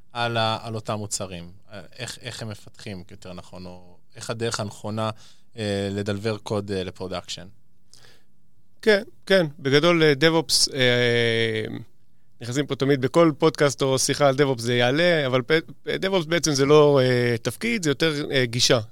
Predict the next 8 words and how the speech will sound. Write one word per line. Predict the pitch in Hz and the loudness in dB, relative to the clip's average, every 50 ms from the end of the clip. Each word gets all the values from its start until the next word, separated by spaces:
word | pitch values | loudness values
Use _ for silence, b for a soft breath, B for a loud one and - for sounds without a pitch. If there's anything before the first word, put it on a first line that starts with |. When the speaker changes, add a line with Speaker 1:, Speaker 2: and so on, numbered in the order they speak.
| - | -10
Speaker 2:
זה | 123 123 | -10 -8
יותר, | 117 - 147 143 139 | -2 -2 -2 0 0
אה, | 135 131 127 120 120 120 117 - b b b b b b b b | -2 -2 -2 -2 -4 -6 -8 -8 b b b b b b b b
תפיסת | - - 123 - - 151 - - | -4 -2 0 2 2 2 2 2
עבודה, | 135 120 123 123 131 160 156 | 0 0 0 0 2 0 0
תפיסת, | - - 120 - - 135 - - 131 | 0 -2 -2 0 0 0 -2 -2 -2
אה, | 131 | -2
אה, | 123 123 117 117 117 113 110 110 110 110 110 110 - - - 113 110 110 110 110 107 110 107 | 0 0 0 0 0 -2 -2 -2 -4 -4 -6 -6 -6 -4 -2 -2 -2 -2 -2 -4 -6 -8 -10